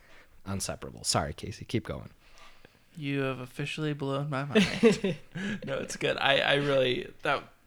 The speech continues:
Speaker 2: something similar to that, I, I can't remember, but it's all good.
Speaker 1: So the story is really good. I'll just say that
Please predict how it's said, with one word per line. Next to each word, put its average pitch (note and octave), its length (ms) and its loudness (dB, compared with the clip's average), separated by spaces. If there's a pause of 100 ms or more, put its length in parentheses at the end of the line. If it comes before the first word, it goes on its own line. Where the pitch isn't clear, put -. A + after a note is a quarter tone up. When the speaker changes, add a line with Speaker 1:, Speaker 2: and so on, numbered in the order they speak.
(220)
Speaker 2:
something F3 440 -6
similar C3 320 -10
to B2+ 120 -14
that, A#2 120 -6
I, G#2+ 160 -6 (220)
I - 40 -20
can't - 220 -18
remember, D#2 300 -18
but G2+ 180 -6
it's - 100 -12
all - 100 -10
good. - 180 -12 (920)
Speaker 1:
So B2+ 140 2
the A#2 100 6
story F3 340 12
is B2 140 8
really A2+ 220 8
good. E2+ 220 -2
I'll G#2+ 120 6
just A2 220 -2
say A2 120 2
that G#2 320 4